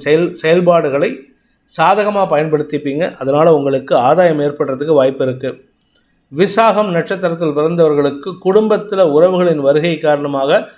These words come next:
சில தேவையற்ற பேச்சுக்கள் ஏற்படுறதுக்கு உண்டான சூழ்நிலை. குடும்பத்துல உங்களுடைய நாத்தனார், மைத்துனர்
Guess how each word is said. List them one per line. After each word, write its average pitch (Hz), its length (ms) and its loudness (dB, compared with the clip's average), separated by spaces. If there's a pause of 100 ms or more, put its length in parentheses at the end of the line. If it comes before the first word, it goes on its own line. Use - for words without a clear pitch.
(240)
சில 151 220 -2
தேவையற்ற 180 600 0
பேச்சுக்கள் 165 640 -4
ஏற்படுறதுக்கு 151 540 0
உண்டான 135 240 -2
சூழ்நிலை. 139 440 -2 (200)
குடும்பத்துல 170 580 0
உங்களுடைய 135 380 -2
நாத்தனார், 147 560 -2 (440)
மைத்துனர் 160 580 0